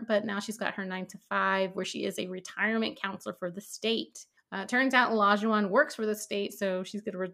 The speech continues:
maybe retire him someday. Uh, she asks them if Olajuwon has any bad quirks that she needs to pay, be patient with. And his friend has, like, this big-ass smirk, and they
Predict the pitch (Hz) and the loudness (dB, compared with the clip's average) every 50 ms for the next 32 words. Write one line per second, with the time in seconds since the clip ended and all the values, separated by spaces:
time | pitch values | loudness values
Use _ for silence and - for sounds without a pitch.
0 | _ - 208 202 190 185 180 180 180 185 - - 262 233 190 185 180 190 180 170 | _ -6 -6 -4 -4 -4 -4 -4 -6 -6 -4 -4 -4 -2 -2 -4 -4 -6 -8 -8
1 | - - 214 - - - 170 165 170 180 - _ _ _ _ - - 208 208 208 | -8 -8 -8 -6 -4 -4 -6 -6 -6 -10 -12 _ _ _ _ -2 0 0 2 2
2 | 202 208 202 - - 254 - - - 233 247 240 - - - - 233 226 220 220 | 0 0 -2 -4 -6 -4 0 2 4 4 4 2 0 -6 -2 2 2 4 4 4
3 | 226 - 214 214 214 214 208 208 - - - 214 214 208 202 190 196 214 214 220 | 4 6 6 6 8 6 4 2 -2 -2 2 4 6 8 10 10 10 8 6 4
4 | 214 214 214 208 175 202 196 185 - 185 175 175 - - - - 226 240 262 262 | 2 2 2 2 0 0 -2 0 0 0 0 0 -2 -8 -2 0 2 2 0 -2
5 | - - - - - - 202 208 196 - - - 214 196 196 196 190 - - - | -4 -12 -14 -12 -6 -2 2 2 2 2 0 -2 -2 -2 -2 -4 -6 -10 -18 -16
6 | - - 196 170 - - - - 214 196 185 - - 254 294 320 - 285 - - | -8 -6 -6 -6 -6 -8 -10 -6 -6 -6 -4 -2 -2 0 0 0 -4 -6 -6 -4
7 | 262 269 320 370 - _ _ _ - - 240 254 240 233 226 220 214 208 214 - | -4 -4 -4 -4 -8 _ _ _ -8 -2 0 2 2 4 4 4 2 0 0 -2
8 | 320 302 - - - - - - 415 403 381 370 349 277 277 240 247 240 220 196 | -4 -2 -2 -4 -10 -12 -12 -8 -6 -4 -2 -2 0 0 0 0 0 0 -2 -2
9 | - - 175 175 - 165 - - 196 208 220 - - - 226 226 - - - - | -2 -6 -10 -10 -10 -8 -2 2 2 4 4 4 4 4 4 2 -2 -12 -12 -10
10 | - - 185 185 175 185 233 254 - - - _ _ _ _ _ - 220 226 226 | -8 -4 -2 0 2 2 0 0 -4 -12 -20 _ _ _ _ _ 2 4 6 6
11 | 214 | 4